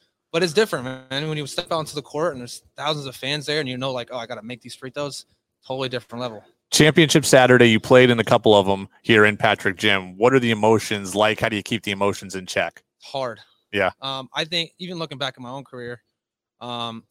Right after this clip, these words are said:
Speaker 1: I think I struggled uh, to play in championship games sometimes
Speaker 2: Hmm.
Speaker 1: because I let the emotions, you know, if you go look at my stats in championship games, I didn't shoot very well because I think I let the emotions get a little bit, I don't know, my emotions get too high. Like, during the week, I'm just obsessing about it, obsessing about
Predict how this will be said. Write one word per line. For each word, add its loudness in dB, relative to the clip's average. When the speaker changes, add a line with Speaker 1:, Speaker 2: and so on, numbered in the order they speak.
Speaker 1:
I -8
think -12
I -8
struggled -14
uh, -14
to -20
play -14
in -14
championship -16
games -16
sometimes -16
Speaker 2:
Hmm. -18
Speaker 1:
because -12
I -8
let -10
the -20
emotions, -16
you -14
know, -8
if -14
you -12
go -6
look -12
at -12
my -10
stats -14
in -20
championship -18
games, -4
I 0
didn't -10
shoot -10
very -12
well -14
because -8
I -2
think -4
I -4
let -2
the -10
emotions -10
get -12
a -20
little -10
bit, -14
I -16
don't -14
know, -18
my -2
emotions -10
get -12
too -16
high. -6
Like, -12
during -8
the -10
week, -10
I'm -14
just -20
obsessing -14
about -16
it, -20
obsessing -14
about -12